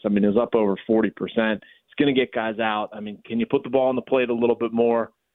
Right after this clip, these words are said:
Yeah, I, I feel like it's a little nitpicky. Um, but, I mean, it, it, it, the velo's there. The guy's got stuff. He's been playing with the sinker a little bit more. It's a four-pitch reliever,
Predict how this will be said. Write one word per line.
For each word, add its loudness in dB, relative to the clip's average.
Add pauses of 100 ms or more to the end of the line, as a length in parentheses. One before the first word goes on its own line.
(120)
Yeah, -2 (140)
I, -10
I -16
feel -2
like -6
it's -12
a 2
little 2
nitpicky. -4 (440)
Um, -4
but, -2
I 0
mean, -4
it, -8
it, -14 (240)
it, -12 (420)
the -2
velo's 2
there. 0
The -14
guy's -10
got -8 (140)
stuff. -2
He's -12
been -18
playing 0
with 0
the -12 (120)
sinker -2
a 2
little 2
bit 0
more. 2
It's -6
a -20
four-pitch 0 (120)
reliever, 2